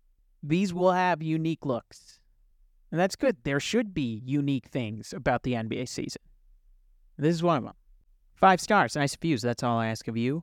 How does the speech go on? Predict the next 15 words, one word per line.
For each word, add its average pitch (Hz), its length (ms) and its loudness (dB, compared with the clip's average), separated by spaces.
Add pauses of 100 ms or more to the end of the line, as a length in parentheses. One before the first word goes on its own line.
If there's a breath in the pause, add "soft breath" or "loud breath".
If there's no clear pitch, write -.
(140)
Let 127 160 0
others 127 320 0
know 120 140 0
that 113 120 -2
you're 113 140 -2
listening 113 300 -4
to 101 40 -6
the - 80 -14
podcast. 139 460 0 (460)
I'm 196 300 2
gonna 196 200 2
be 147 160 0
back 135 520 0
on 123 280 -4
Tuesday - 600 -6